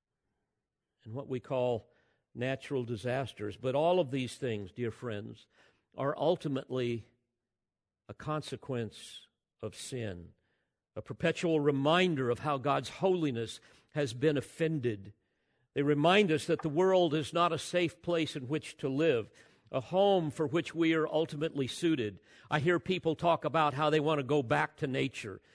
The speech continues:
You know, I've been all over the world, and I've been in remote wilderness areas for extended periods of time,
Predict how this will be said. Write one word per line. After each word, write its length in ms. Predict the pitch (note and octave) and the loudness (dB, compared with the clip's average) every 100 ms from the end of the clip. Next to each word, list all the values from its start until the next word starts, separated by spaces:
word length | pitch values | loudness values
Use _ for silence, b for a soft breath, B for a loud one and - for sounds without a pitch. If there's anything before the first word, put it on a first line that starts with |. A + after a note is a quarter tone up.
| b - | b -6
You 100 | D3 | -2
know, 80 | E3+ | 0
I've 140 | F3 | 2
been 160 | F3 D#3+ | 2 4
all 200 | E3+ E3 | 4 4
over 140 | D3 | 2
the 80 | C3 | 0
world, 460 | D3 D3+ B2 A2+ | 4 4 4 2
and 100 | B2 | 0
I've 220 | C3+ E3+ D3 | 0 -2 2
been 200 | E3 D3 | 2 2
in 200 | C#3 B2 | 0 0
remote 500 | B2+ C3 D#3+ F3+ D3 | -2 2 4 2 0
wilderness 640 | C3+ E3+ E3 D3 C3+ - | 2 2 4 2 -2 -2
areas 460 | D3+ D3 D3+ C#3 B2 | 0 2 2 0 -2
for 180 | C3+ | -4
extended 540 | B2+ - D#3 D#3 D3 G#2+ | -4 -4 -6 -4 -4 -4
periods 440 | D#3 D#3+ D3 A#2 | -2 0 0 -4
of 120 | A#2 | -10
time, 420 | - D#3 C3+ G#2+ | -4 -2 -2 -6